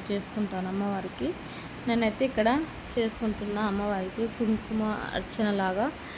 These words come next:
చేసుకున్న తర్వాత నేను ఇక్కడ పువ్వులతో అయితే అమ్మవారికి అంటే మణిదీపవర్ణము, అష్టోత్తర నామాలు, లలితాదేవికి, దుర్గమ్మకు అందరికైతే నేను ఇక్కడ అష్టోత్తర నామాలు అయితే చదువుకుందాంలని పువ్వులు అయితే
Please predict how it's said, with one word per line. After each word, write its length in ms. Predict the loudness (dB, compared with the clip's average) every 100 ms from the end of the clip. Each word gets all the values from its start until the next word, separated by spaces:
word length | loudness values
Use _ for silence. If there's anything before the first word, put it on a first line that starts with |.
| -10 -10 0
చేసుకున్న 400 | 2 2 2 2 2 0
తర్వాత 340 | 2 2 4 4 6
నేను 140 | 4 2
ఇక్కడ 200 | 0 2 2 2
పువ్వులతో 460 | 2 4 4 2 0
అయితే 180 | 0 0 0 0 0
అమ్మవారికి 580 | 2 2 0 -2 -2 -2 -2 -10 -12 -2
అంటే 160 | 2 4 6
మణిదీపవర్ణము, 1040 | 6 6 6 6 6 6 4 2 2 4 4 2 -4 -10 -10 -10 -4 -2
అష్టోత్తర 440 | -2 2 2 4 2
నామాలు, 500 | 2 2 2 2 2 0 -4 -10 -10 -12 -2
లలితాదేవికి, 680 | 2 2 4 4 6 2 0 0
దుర్గమ్మకు 500 | 0 2 4 4 4 2
అందరికైతే 500 | 2 2 0 0 4
నేను 160 | 6 6 2 2
ఇక్కడ 200 | 2 4 2
అష్టోత్తర 400 | 0 -2 -2 0 0
నామాలు 300 | 0 -2 -4
అయితే 140 | -4 -4 -2
చదువుకుందాంలని 720 | -2 -2 0 0 0 -2 -2 -2
పువ్వులు 280 | -4 -2 0
అయితే 140 | 0